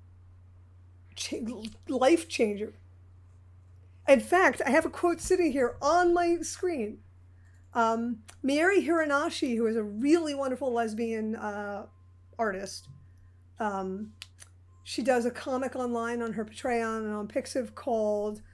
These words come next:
uh, The Butch Lesbian Who Can't Get a Girlfriend, and she's just a delight. She has in one of her chapters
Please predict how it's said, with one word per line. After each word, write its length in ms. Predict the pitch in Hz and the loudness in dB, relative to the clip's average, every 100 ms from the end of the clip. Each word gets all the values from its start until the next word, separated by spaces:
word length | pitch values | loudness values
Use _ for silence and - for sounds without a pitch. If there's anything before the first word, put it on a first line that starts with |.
| - - - 370 | -20 -20 -12 -4
uh, 420 | 220 208 208 214 | -2 -2 -2 -2
The 140 | 220 | -4
Butch 280 | 196 240 - | -2 -2 0
Lesbian 340 | 247 220 247 | -2 0 -2
Who 100 | 226 | -2
Can't 200 | 226 247 | -2 -4
Get 100 | 247 | -2
a 40 | 240 | -2
Girlfriend, 500 | 233 233 302 311 294 - - - | -2 -2 -4 -4 -6 -12 -20 -8
and 120 | 233 | -8
she's 200 | 220 262 | -6 -8
just 340 | - 330 - - | -6 -6 -6 -6
a 60 | 247 | -4
delight. 500 | 220 202 202 208 233 - - | -2 -2 -2 -4 -6 -14 -20
She 300 | - - 320 | -10 4 4
has 360 | 254 320 359 302 | 6 2 0 0
in 120 | 294 | -2
one 180 | 285 302 | 0 0
of 120 | 311 | 0
her 300 | 320 302 302 | 2 0 -2
chapters 580 | - 349 330 269 220 220 | -4 -2 0 0 0 0